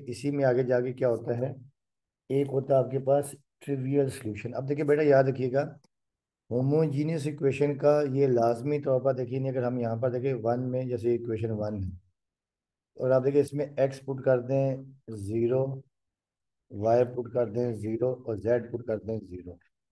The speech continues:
तो देखिए ये आपके पास क्या आ जाएगा, देखिए फ़ाइव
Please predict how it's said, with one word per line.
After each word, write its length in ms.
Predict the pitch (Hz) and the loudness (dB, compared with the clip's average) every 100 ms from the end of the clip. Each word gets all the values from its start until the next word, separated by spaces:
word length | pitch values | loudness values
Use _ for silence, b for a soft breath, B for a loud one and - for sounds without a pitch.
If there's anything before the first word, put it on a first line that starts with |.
| _ _ | _ _
तो 40 | 110 | -6
देखिए 200 | 117 135 | 0 4
ये 60 | |
आपके 200 | 135 120 135 | 4 4 0
पास 200 | 131 127 | 0 0
क्या 140 | 127 127 | 2 2
आ 40 | |
जाएगा, 180 | 117 120 | 2 0
देखिए 260 | 120 117 127 | -2 -4 -6
फ़ाइव 520 | - 107 110 131 | -4 0 2 0